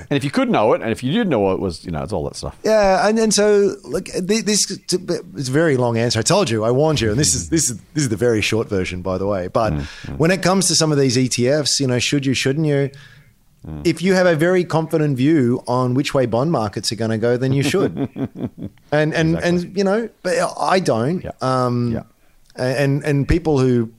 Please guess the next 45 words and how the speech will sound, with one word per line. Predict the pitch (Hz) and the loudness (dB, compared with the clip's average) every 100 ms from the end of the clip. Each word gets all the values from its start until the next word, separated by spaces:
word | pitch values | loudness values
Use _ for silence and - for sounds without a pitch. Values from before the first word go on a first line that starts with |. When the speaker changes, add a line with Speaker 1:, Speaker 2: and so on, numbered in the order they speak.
| _ _ _ _ | _ _ _ _
Speaker 2:
a | 135 | 0
lot | 151 | 2
of | 160 | 2
people | 135 113 104 | 0 0 0
who | 104 104 | 0 -2
pretend | - - 120 120 107 101 | -4 -6 -2 0 -2 -2
to | |
know | 110 101 101 | -2 0 -2
don't | 92 110 107 110 | -2 -4 -4 -6
seem | - 101 | -4 -2
to | |
Speaker 1:
Mm-hmm. | 98 | 0
Speaker 2:
have | 131 | -2
a | |
great | 101 110 104 - | -2 -4 -4 -4
track | - 104 - | -6 -6 -4
record. | 123 | -4
It's | 139 | 0
just, | 226 - - | -2 -4 -6
it's | - | -2
just | 254 - - | -2 -2 -8
difficult. | 175 85 160 160 139 95 | -10 -6 -6 -2 -4 -2
Speaker 1:
Yeah. | - | -6
Speaker 2:
It's | 127 | -6
really, | 123 156 185 185 | 0 2 2 2
really, | 135 135 127 | 2 2 2
really | 117 110 | 2 0
difficult. | 101 87 120 - 60 58 - - - - - - | -2 -6 -8 -10 -12 -12 -16 -20 -18 -20 -20 -6
Um, | 135 139 139 139 - - - - - | -2 0 0 -2 -6 -20 -20 -20 -4
we | 165 | 2
don't | 254 320 | 4 4
really | 240 | 4
have | 160 175 | 2 2
much | 196 180 | 2 2
of | |
a | 170 | -2
fixed | - 156 - | 0 -2 0
interest | 147 - 131 | 0 0 0
market | 135 120 117 - | 0 0 0 -4
for | - 120 113 110 | -2 0 2 2
the | 104 | 0
quote | - 131 120 | -2 0 0
unquote | 110 123 95 | -2 -2 -2
retail | 113 131 147 143 | -2 0 0 0
investor | 131 131 127 165 190 | 0 0 0 -2 -4